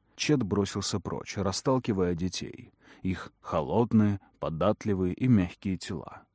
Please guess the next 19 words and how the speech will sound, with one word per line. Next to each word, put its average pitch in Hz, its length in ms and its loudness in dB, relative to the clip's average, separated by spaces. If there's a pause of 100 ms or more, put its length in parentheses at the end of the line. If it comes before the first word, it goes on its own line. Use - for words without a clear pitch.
(140)
Никто 98 400 4
из 113 180 6
них 123 260 8
не 107 100 6
обращал 104 520 2
на 104 100 8
него 101 300 6
никакого 98 480 4
внимания. 95 760 4 (120)
Они 76 200 0
только 76 560 -2
вытягивали 90 640 4
шеи, 135 380 2
стараясь 107 600 2
не 120 100 10
упустить - 680 2
Ламию 95 580 6
из 104 320 4
виду. - 440 -10